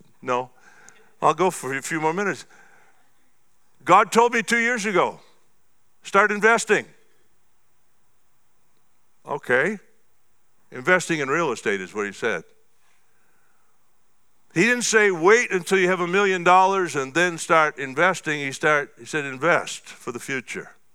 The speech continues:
From that day forward, people have been coming to me saying, "Paul, are you interested in buying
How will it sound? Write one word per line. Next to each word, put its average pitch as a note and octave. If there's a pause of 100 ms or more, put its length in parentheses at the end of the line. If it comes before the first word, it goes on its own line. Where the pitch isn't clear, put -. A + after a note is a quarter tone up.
(2000)
From C3+
that E3+
day F3+
forward, D#3
people D#3+
have B2+
been A#2+
coming C#3
to G#2+
me G2+
saying, A#2+
"Paul, C#3+ (420)
are -
you A#2+
interested D3
in A#2
buying A#2+